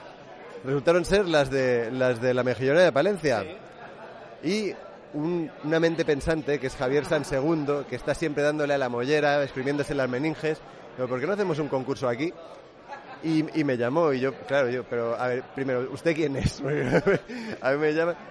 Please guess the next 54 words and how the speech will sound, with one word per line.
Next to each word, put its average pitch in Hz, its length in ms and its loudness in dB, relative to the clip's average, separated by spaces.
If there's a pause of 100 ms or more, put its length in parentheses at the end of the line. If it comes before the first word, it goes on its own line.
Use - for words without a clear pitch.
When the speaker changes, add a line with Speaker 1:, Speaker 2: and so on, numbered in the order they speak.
Speaker 1:
yo 143 80 0
llevo 147 140 2
muchos 156 300 0
años 160 300 2
con 147 160 2
esto, 165 380 2
¿no? 165 140 -2 (500)
Y 135 300 0
ya 135 160 0 (440)
comprendo, 147 640 0
me 139 80 -4
han 143 60 -4
llamado 143 260 2
para 131 140 2
otros 131 160 -2
concursos, 165 320 -2
para 131 100 0
hacer 135 160 -4
de 131 60 -2
jurado 135 240 0
de 135 80 0
otras 131 200 -2
cosas, 165 440 -4
¿no? 170 100 -2
Y 165 40 -2
digo, 131 160 -2
bueno, 139 200 0
yo 131 140 0
entiendo 143 320 0
que 139 60 0
está, 123 280 -2 (400)
que 127 60 -10
es 120 60 -8
fantástico, 160 460 2
que 127 160 0
mucha, 131 300 -4
mucha 131 300 -4
suerte, 175 440 0 (220)
pero 123 240 0
¿de 123 160 -2
qué 139 140 -2
va? 147 180 0 (340)
Me 123 60 -6
empezó 127 220 -2
a 180 40 -4
contar, 208 340 2 (340)
digo, 143 140 0
"Oye, 180 120 2
pues 147 160 0
mira, 156 160 2
pues 147 160 0
voy 208 120 4
a 160 60 4
venir, 113 320 -4